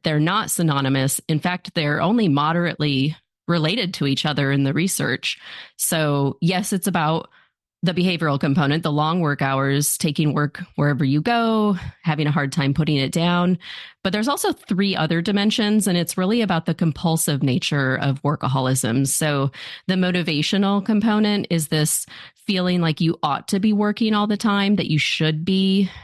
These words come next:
Um, it's almost like a push to work. Um, and then with that, there's also the cognitive component. So thinking about work all the time, maybe it's keeping you up at night. Maybe you're distracted when you're with your family, kind of thinking about work.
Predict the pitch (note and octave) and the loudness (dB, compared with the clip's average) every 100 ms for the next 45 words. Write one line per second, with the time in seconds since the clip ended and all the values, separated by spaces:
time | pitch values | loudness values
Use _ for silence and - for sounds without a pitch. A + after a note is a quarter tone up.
0 | - - D3+ D3 D3 D3+ D#3 - D#3 D#3 | -14 -4 0 2 2 2 0 -2 0 2
1 | D#3+ - D3+ C3+ B2+ - F#3 - - G3+ | 2 0 -2 -2 -4 -2 -2 -2 -4 -2
2 | F#3 F#3 F#3+ - - - - - - - | 0 0 -2 -6 -20 -20 -20 -20 -12 -2
3 | D#3 D3 C#3+ C#3+ E3 E3 F#3 F#3+ F#3+ F#3+ | 2 2 2 0 0 0 0 2 2 0
4 | F3+ _ F3 F#3+ - F#3+ F3 F3 F3 - | -2 _ -2 -2 0 -2 -2 0 -2 0
5 | E3 E3+ F#3 E3+ E3 D#3+ D#3 _ - D#3 | 0 0 0 0 2 0 -4 _ -10 -2
6 | D#3+ - D3 D3 F3+ A3 A3+ A3+ A#3+ A3+ | -2 -2 -2 -2 0 0 0 0 0 2
7 | A#3 A#3 A3+ A3+ - - D#3+ D3+ - D#3+ | 2 4 2 0 -4 -2 0 0 -2 -2
8 | D#3+ F#3+ F#3 F3 F3 F3 F3 E3+ F3+ F3+ | 0 0 0 0 -2 -2 -2 0 0 0
9 | F3 F#3 F3 F3 F3 F3 - - - E3 | -2 0 0 2 0 -2 -6 -10 -2 0
10 | D#3+ C#3+ - F3+ C#3+ C#3 C#3+ G3 - G3+ | 0 -2 -2 -2 0 2 2 0 0 -2
11 | F#3+ F#3+ F#3 F3+ F3 E3+ D#3+ D#3 D3 C3+ | 0 0 2 0 0 -2 0 0 0 0
12 | C3 - - F#3 F#3 - F#3 F3+ F3 F3+ | -2 -2 -2 -2 -2 -4 -2 0 2 0
13 | F3+ - - E3 D#3 D#3 D#3+ D3+ D3 E3+ | -2 -6 -2 0 2 2 2 0 0 0
14 | E3+ E3 E3+ E3 E3 C3+ - G3 G3+ G3+ | 2 2 0 0 0 0 0 0 2 0
15 | F#3+ F3+ F3 F#3+ F3+ E3+ E3+ | 0 0 0 0 0 0 -4